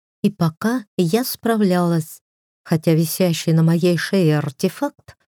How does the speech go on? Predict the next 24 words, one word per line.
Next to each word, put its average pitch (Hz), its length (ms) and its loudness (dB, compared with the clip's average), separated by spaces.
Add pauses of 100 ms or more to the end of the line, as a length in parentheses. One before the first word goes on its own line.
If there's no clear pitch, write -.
(120)
так - 260 -6
и 262 40 -2
норовил 240 500 2
меня 147 280 2
подставить. 139 840 -4 (1040)
Как 160 260 -4
выяснилось, 151 800 0 (240)
он 180 160 0
скрывает 180 680 -2
ауру 180 300 0
не 165 160 0
только 196 420 -2
в 139 80 -4
реальном 160 460 2
мире, 151 440 0 (280)
но 220 180 0
и 220 60 2
в 208 80 -2
астрале, 160 580 0
не 156 100 2
позволяя 160 500 0
сканирования. 156 1000 0 (760)
Любопытствующие 214 1200 -2
появлялись, 233 960 -2